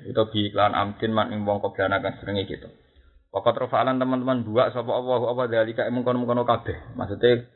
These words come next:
beban-beban dosa sing berat itu dihilangno an hadil umati sang ikhla umat. Kama kodine perkara warot kang tumeka apa wasil hadis ing dalam hadis.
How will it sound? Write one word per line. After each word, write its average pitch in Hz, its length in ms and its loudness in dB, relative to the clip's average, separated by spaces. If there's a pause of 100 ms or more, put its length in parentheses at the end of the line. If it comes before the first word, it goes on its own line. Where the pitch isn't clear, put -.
beban-beban 113 640 2
dosa 110 320 2
sing 110 160 -2
berat 110 320 4
itu 147 160 -2
dihilangno 110 480 0
an 120 80 -4
hadil 104 400 0
umati 104 400 0
sang 113 160 2
ikhla 101 240 0
umat. - 320 -6 (560)
Kama 127 240 2
kodine 117 240 -2
perkara 113 320 0
warot 110 320 0
kang 107 240 -2
tumeka 107 320 2
apa 104 160 -2
wasil 101 320 -2
hadis 101 320 0
ing 92 80 -2
dalam 90 240 0
hadis. - 320 -10